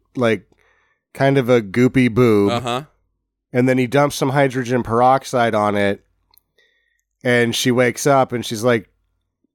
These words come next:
Speaker 1: "You healed my gunshot wound." And he's like, "Accidentally.
Speaker 2: <laughs>
Speaker 1: I was just cleaning off your boob so I could play with it while you were dying."
Speaker 2: <laughs> Right? I thought maybe it was Grail water,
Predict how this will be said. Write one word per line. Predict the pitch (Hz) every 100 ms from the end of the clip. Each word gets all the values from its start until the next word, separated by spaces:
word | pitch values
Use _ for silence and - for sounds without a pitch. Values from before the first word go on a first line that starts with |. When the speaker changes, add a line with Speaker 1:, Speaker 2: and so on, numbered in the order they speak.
| _ _ _ _ _ _ _ _ _ _
Speaker 1:
"You | 127 120
healed | 156 143
my | 143
gunshot | 123 139 147 - 131 110
wound." | 101 107 110
And | 110
he's | 107
like, | 110 113
"Accidentally. | 135 - 135 113 120 127 120 98 101 -
Speaker 2:
<laughs> | - 359 415 - 370 - 349 - 381 - 370 - - - 370 - 349 _ - -
Speaker 1:
I | 110
was | 127 113
just | 131
cleaning | - 147 139 131
off | 123 120
your | 110
boob | 90 90 120 101 82 69 - - - 269 - - -
so | - - 110
I | 107
could | 110 90
play | 143 139 127
with | 113 110
it | 104
while | 104
you | 104 101
were | 98
dying." | 104 117 107 85 73 -
Speaker 2:
<laughs> | -
Right? | 285 - 330 - 349 - - _ _ _ _ _ _ _ _ - - - 202
I |
thought | 226 247 180
maybe | 185 180
it |
was | 147 -
Grail | 113 113 127 123
water, | 131 135 143